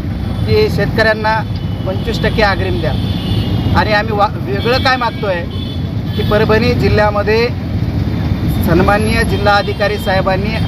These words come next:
पूर परिस्थितीला पंचवीस टक्के अग्रिम मंजूर केलं होतं आणि अधिसूचना काढल्या होत्या.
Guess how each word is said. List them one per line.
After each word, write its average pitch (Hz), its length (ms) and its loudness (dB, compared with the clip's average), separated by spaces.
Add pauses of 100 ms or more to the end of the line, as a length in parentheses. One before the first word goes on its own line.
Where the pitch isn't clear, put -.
(600)
पूर 240 140 4
परिस्थितीला 208 760 2
पंचवीस - 500 -4
टक्के 214 200 -2
अग्रिम 196 320 0
मंजूर 196 300 0
केलं 185 260 2
होतं 185 420 2 (180)
आणि 175 160 2
अधिसूचना 214 560 -2
काढल्या 190 380 0
होत्या. - 360 -6